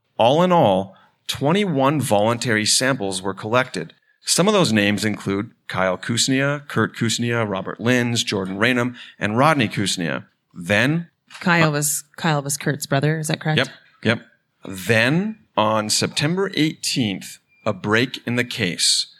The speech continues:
Speaker 1: A computer search of the North Dakota D N A database, or N D I S, was performed on the unknown D N A, and a case-to-case match was reported.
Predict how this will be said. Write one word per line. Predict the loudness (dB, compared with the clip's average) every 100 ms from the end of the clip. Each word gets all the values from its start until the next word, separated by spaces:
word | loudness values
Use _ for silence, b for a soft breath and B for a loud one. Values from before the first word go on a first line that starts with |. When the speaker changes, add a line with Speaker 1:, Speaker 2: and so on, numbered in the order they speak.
| b b b b
Speaker 1:
A | -4
computer | -2 0 0 0 2 2
search | 2 0 -2 0
of | 0
the | 0
North | 0 0 0
Dakota | -2 2 2
D | 2 0 0
N | 2
A | 0
database, | 2 0 0 2 2 2 -2
or | -2 -2 -2 -6
N | -4
D | 0
I | 2 2
S, | 2 0 0
was | -2
performed | -2 -4 -2 0 4 4 4 0 -6 -14 -8
on | -4 -2
the | 0
unknown | 0 2 2 2 0
D | 2 2
N | 4
A, | 2 -2 B B B B
and | -2 -2
a | -4
case-to-case | -4 -6 -2 -2 0 -2 -2 -4 -4 -4 -6 -4 -2 0 0 -2
match | -4 -2 0 0 -2 -2
was | -2 -2 -4
reported. | -8 -6 2 2 2 -2